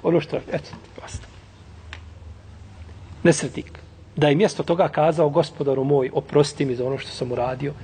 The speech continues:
kao što je Adem rekao, bilo bi drugačije. Međutim, on je zarekao se, neće čovjeka ostaviti dok mu je duša u tijelu.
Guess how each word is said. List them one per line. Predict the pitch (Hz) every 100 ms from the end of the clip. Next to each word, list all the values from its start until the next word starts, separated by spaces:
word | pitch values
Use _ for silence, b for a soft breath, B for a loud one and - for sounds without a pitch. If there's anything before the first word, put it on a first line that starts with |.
| B B B B -
kao | 190
što | 143 151
je | 135 135
Adem | 135 120
rekao, | 147 - 180 - - - - - -
bilo | 208 220
bi | 190
drugačije. | 160 147 - 135
Međutim, | 135 202 226 190
on | 185 196
je | 196 190 160
zarekao | 220 247 208 220 208
se, | 190 185
neće | 196 202 -
čovjeka | 226 196 -
ostaviti | 190 - 277 269 - 269 B -
dok | 196 -
mu | 190
je |
duša | 156 160 - 156
u |
tijelu. | 127 -